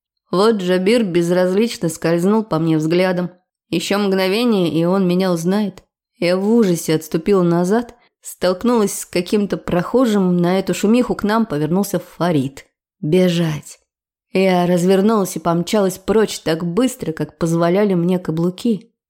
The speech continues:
Прохожие в ужасе отпрыгивали с моего пути, подозревая, что я сумасшедшая. Я забежала в переулок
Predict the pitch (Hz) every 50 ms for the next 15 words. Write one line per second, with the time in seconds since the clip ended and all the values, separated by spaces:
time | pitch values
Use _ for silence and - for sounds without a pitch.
0 | _ _ _ - - 180 185 180 - - 254 233 208 180 180 180 170 175 185 226
1 | 226 202 190 180 - 185 170 175 - 208 214 220 190 190 196 180 180 175 165 -
2 | - 175 175 180 180 185 180 185 185 180 185 - 262 240 - - 160 160 160 160
3 | 165 175 180 185 185 175 180 - - 170 170 175 175 170 160 - - - 160 160
4 | 160 160 - - 247 262 240 - - 170 165 156 151 _ _ _ _ _ _ _
5 | - - 175 185 185 180 180 190 190 196 196 214 202 190 190 190 - 196 202 220
6 | 233 247 220 180 - -